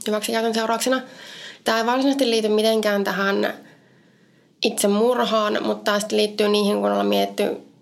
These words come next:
tekijää ja motiivia tämän murhan takana. Ja tämä kotiapulainen, joka silloin työskenteli Grubereille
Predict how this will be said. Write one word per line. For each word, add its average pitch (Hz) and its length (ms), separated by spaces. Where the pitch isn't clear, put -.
tekijää 208 500
ja 220 80
motiivia 214 540
tämän - 300
murhan 233 360
takana. - 400
Ja 214 340
tämä 220 160
kotiapulainen, 247 680
joka 202 180
silloin 240 420
työskenteli 214 580
Grubereille 233 640